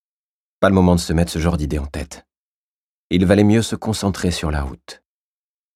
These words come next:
L'entrée de la ferme ne devait plus être loin si les indications des villageois étaient bonnes. Un peu plus haut, au milieu d'un virage,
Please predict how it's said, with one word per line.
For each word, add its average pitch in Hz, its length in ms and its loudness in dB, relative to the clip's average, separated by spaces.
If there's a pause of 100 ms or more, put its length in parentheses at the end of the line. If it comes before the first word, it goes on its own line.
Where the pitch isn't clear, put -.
(500)
L'entrée 107 380 2
de 113 80 2
la 101 140 4
ferme 131 260 2
ne 107 80 4
devait 101 280 4
plus 104 280 0
être 92 220 -2
loin 80 340 2
si 73 160 -6
les 76 140 -2
indications 85 520 0
des 80 120 2
villageois 78 480 0
étaient 71 180 -4
bonnes. 65 460 -10 (960)
Un 87 100 2
peu 104 100 -2
plus 92 180 -2
haut, 87 220 2 (380)
au 76 100 -2
milieu 92 260 6
d'un 98 120 4
virage, 90 580 0